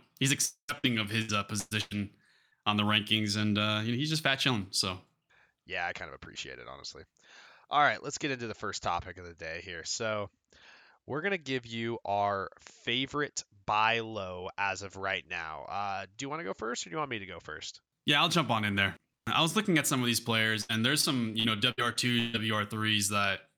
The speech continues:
Speaker 1: you can buy for, you know, second or third round picks.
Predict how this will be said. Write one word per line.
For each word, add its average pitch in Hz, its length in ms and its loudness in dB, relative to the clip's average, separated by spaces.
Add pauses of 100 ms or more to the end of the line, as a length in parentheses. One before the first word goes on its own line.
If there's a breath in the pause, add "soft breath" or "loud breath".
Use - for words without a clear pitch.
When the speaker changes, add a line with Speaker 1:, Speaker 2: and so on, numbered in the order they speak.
(120)
Speaker 1:
you 110 160 0
can 107 180 2
buy 101 400 4
for, 95 420 -2
you 98 120 -2
know, - 80 -4
second 104 580 2
or 95 160 -8
third 110 260 0
round 98 260 0
picks. 101 440 0